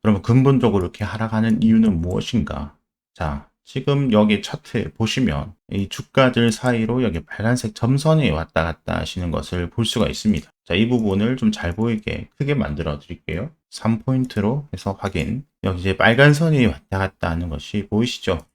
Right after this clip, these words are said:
이것은 신용 잔고입니다. 자, 뉴스 하나 볼게요. 증시 약세에도 비투 이십오 조, 역대 최고치. 빚내서 투자하는 사람이 너무 많다.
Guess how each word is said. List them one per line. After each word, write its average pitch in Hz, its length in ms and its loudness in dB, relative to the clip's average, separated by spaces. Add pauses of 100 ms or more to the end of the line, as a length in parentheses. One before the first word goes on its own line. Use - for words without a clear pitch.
(120)
이것은 120 460 4
신용 135 540 2
잔고입니다. 107 1040 0 (240)
자, 76 200 -6
뉴스 139 320 0
하나 104 420 2
볼게요. 80 640 -4 (120)
증시 135 460 2
약세에도 110 720 0
비투 120 500 -4
이십오 98 500 -2
조, 73 300 -8
역대 90 600 -4
최고치. - 760 -8 (220)
빚내서 127 600 6
투자하는 98 420 -2
사람이 85 600 -4 (120)
너무 92 240 -4
많다. 71 640 -6